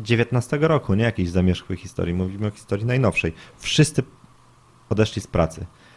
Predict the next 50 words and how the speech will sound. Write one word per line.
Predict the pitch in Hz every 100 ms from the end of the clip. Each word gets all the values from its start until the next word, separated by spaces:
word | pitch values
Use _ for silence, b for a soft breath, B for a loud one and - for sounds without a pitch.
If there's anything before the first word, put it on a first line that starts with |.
| B B B B
Oczywiście | - 113 -
wrócili | 135 165 107 92
zaraz, | 87 87 92
bo | 92
jak | 90
zwykle | 85 95 98
jakiś | 92 101 -
idealizm, | 101 95 92 92 95
który | 92 95 92
jest, | 90 90 90
czy | -
tam | - 87 85 B B B -
można | 90 87 90
nazwać | 87 95 -
to | 98
romantyzmem, | 104 98 95 95 98
sprawia, | 92 - 92 92
że | 90
ci | -
lekarze | 92 - 87 95
wracają, | 87 92 - 90 90
dalej | 87 87
pracują, | 82 85 - 82 78
tak? | 87 104 - B B B -
Ale | 104 107 113
był | 110
taki | 110 107 113
moment, | 98 107
że |
oni | 113 113
wszyscy | - 120 -
zrezygnowali, | 117 117 123 139 147 120 92
więc | 95 - - - -
o | -
jakiej | 127 143
w | 131
ogóle | 135 139
systemie | 139 131 131 135
psychiatrii | - 143 131 104
dziecięcej | 98 101 104
mówimy, | 95 95 101
skoro | 104 - 101
lekarze | 101 - 101 107
mają | 101
już | 101
tak | - 101
dość, | 98 107 101
że |
nagle | 98 98 98
wszyscy, | - - 101